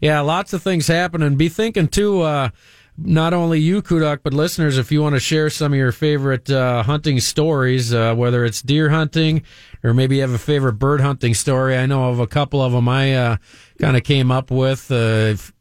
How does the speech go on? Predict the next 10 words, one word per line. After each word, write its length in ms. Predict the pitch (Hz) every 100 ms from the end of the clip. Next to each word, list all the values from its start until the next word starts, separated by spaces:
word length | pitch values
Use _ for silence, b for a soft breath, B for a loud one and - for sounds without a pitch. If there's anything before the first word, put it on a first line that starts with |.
| 110
hunting 420 | 143 139 135 127
with 180 | 123 123
my 220 | 123 120
older 300 | 120 127 117
brother 420 | 120 131 131 131
and 100 | 127
my 80 | 110
dad 380 | 120 123 127 110
growing 280 | 123 117 117
up, 220 | 120